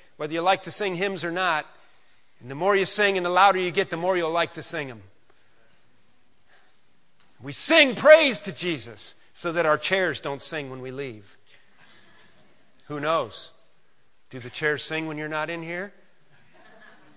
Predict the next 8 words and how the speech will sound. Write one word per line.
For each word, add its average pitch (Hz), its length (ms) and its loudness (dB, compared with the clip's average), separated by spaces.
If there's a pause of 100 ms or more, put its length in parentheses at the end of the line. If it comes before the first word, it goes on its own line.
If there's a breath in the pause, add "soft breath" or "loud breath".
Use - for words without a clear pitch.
(640 soft breath)
Does 143 140 -8
the 151 80 -8
tree? 208 320 -2 (180)
No, 120 220 -12
we 143 100 -2
won't 139 200 0
go 131 160 0
there. 113 200 -12